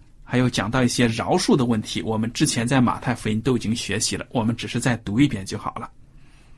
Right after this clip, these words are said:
二十二节，耶稣回答说：“你们当信服上帝。我实在告诉你们，无论何人对这座山说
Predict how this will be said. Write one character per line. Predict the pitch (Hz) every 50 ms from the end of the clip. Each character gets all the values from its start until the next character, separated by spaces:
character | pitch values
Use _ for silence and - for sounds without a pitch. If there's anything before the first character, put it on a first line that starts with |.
| - - - - - - - - - - - - - - - - - - - - - - -
二 | 135 127
十 | 123 - 135
二 | 120 113
节， | - - 107 - - - - - -
耶 | 135 120
稣 | 117 - 123 113
回 | - 117
答 | 104 107 104 104
说 | - - 110 107 - -
：“你 | 147 131 117
们 | 117 117 123
当 | 135 135 139 135
信 | - - - 254 180 139
服 | - 113
上 | 107 - 135 113 110 117
帝。 | - 110 - - - - - - - - - - - - - - -
我 | 143 147
实 | 139 - 185
在 | 190 - 202 170
告 | 156 - 208
诉 | 160 - 131
你 | 113 104 98
们， | 98 104 107 - - - - - -
无 | 151 170 240
论 | 262 277 208 156
何 | 127 - - 156 208
人 | 233 180 139 135 143
对 | - 165 143
这 | 123 - 151 127
座 | 123 120 107
山 | - - 135 135 131
说 | - 131 131 -